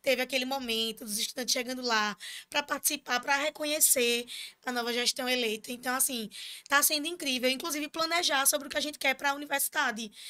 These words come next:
né? A nossa universidade tem recurso pra várias coisas, mas que não são ali dialogados com os estudantes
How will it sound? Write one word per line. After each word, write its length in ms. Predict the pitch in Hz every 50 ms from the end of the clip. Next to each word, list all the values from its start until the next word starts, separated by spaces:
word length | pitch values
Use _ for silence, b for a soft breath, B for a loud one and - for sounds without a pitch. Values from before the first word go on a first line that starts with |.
| B B B B _
né? 100 | 277 254
A 40 | 247
nossa 200 | 254 254 - 311
universidade 600 | 285 262 262 262 - - - 254 240 240 247 - B B B B B B B B
tem 160 | - 294 277
recurso 380 | 294 302 302 302 277 - -
pra 180 | - - 277 262
várias 480 | 247 254 277 294 320 359 370 370 359 -
coisas, 640 | - 302 269 254 269 269 277 247 311 339 349 - B B B B B B B
mas 220 | - 269 277 285 285
que 120 | - 339
não 160 | 302 320 339
são 300 | 349 - - 311 294 294
ali 360 | 302 302 302 294 277 269 277
dialogados 520 | 247 269 285 277 277 285 269 262 247 247 -
com 160 | - - 285
os 80 | 285 254
estudantes 580 | 277 - - 330 247 277 269 262 277 - -